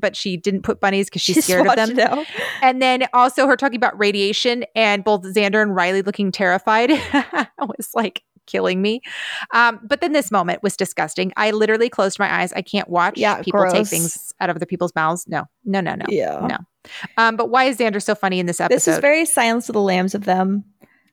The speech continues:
Speaker 1: Like, Riley's
Speaker 2: Very
Speaker 1: like, "Don't
Speaker 2: gross.
Speaker 1: touch it. It might be toxic." And Xander's like, "Oh, yeah, touching it was my first impulse.
Speaker 2: <laughs>
Speaker 1: Luckily, I've moved on to my second, which involves dry heaving and running like hell." <laughs>
Speaker 2: Oh.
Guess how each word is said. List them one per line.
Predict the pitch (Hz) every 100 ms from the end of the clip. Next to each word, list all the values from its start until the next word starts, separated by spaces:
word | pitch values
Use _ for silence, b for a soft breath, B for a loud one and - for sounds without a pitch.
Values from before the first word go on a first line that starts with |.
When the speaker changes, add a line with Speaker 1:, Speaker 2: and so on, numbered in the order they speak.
| b
Speaker 1:
Like, | 247 269
Riley's | 233 233 214
Speaker 2:
Very | 226 196
Speaker 1:
like, |
"Don't | 185 214
Speaker 2:
gross. |
Speaker 1:
touch | 208 -
it. | 180 -
It | 214 196
might | 202 196
be |
toxic." | 196 160 - - - -
And | 214 214
Xander's | 208 208 214
like, | 196
"Oh, | 247 247
yeah, | 233 226 -
touching | 285 262 285
it | 247
was | 269 -
my | 226
first | - 214 -
impulse. | 208 190 196 202 -
Speaker 2:
<laughs> | 302 254
Speaker 1:
Luckily, | 277 330 339
I've | 262
moved | 277 -
on | 247
to | 269
my | 254 -
second, | - 240 - 233 226
which | - -
involves | 226 202 214 -
dry | 214 214
heaving | 240 226 214 208 214
and | 208
running | 220 214 202
like | 208 -
hell." | - 214 - 269 _
<laughs> | 370 415 427 320 - 269 - 285 302 539 523 494 440 415 - -
Speaker 2:
Oh. | - 87 87 90 -